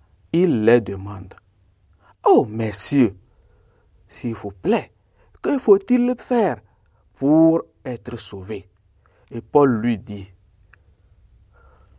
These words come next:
Crois en Jésus. Viens à Dieu à la vraie foi par Jésus. Répands-toi de ta désobéissance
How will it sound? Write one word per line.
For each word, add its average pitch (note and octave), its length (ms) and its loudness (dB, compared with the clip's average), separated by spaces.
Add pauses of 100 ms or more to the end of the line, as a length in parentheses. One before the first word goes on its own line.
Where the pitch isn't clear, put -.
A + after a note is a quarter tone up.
(680)
Crois A#3 480 4 (220)
en A2 160 -2
Jésus. G#2+ 460 0 (920)
Viens D#3 480 4
à C3 160 2
Dieu C3+ 440 4 (600)
à G#3+ 120 0
la D3 180 4
vraie G2+ 340 0
foi D#3 420 2 (320)
par D3 260 0
Jésus. G2+ 440 -4 (1040)
Répands-toi G3+ 1080 2 (340)
de A#2 140 2
ta D3 240 2
désobéissance G2+ 1040 -2